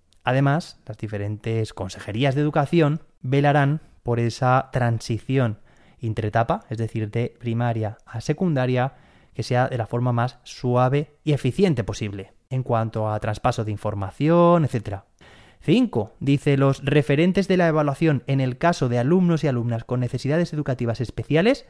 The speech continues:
serán los incluidos en las correspondientes adaptaciones del currículo,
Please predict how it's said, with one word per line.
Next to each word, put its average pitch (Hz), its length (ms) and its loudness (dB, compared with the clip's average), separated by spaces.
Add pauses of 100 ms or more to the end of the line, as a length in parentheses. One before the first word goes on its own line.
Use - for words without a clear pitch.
(120)
serán 180 380 4
los 220 140 0
incluidos 185 640 2
en 147 180 0
las 131 220 0
correspondientes 139 1000 -2
adaptaciones 135 680 -2
del 120 180 -4
currículo, 123 640 -4